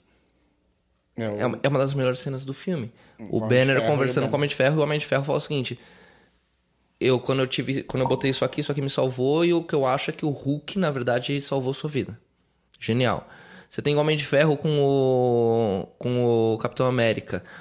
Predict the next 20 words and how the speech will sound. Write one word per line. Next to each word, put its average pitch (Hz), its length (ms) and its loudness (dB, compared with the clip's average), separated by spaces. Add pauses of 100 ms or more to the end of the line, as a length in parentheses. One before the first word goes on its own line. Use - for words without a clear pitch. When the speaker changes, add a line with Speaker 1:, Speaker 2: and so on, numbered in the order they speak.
(140)
Speaker 2:
Os 117 140 -6
dois 143 200 2
caras 139 220 2
que 135 80 -2
querem 139 220 0
ser - 100 -4
líderes, 139 380 -2
mas 135 240 0
um 139 120 2
é 139 60 2
o 135 140 2
Johnny 131 260 0
do 135 180 2
Right 143 440 2
e - 20 0
o 147 60 2
outro 131 240 0
cara 120 220 2
é - 20 4
o, 143 360 2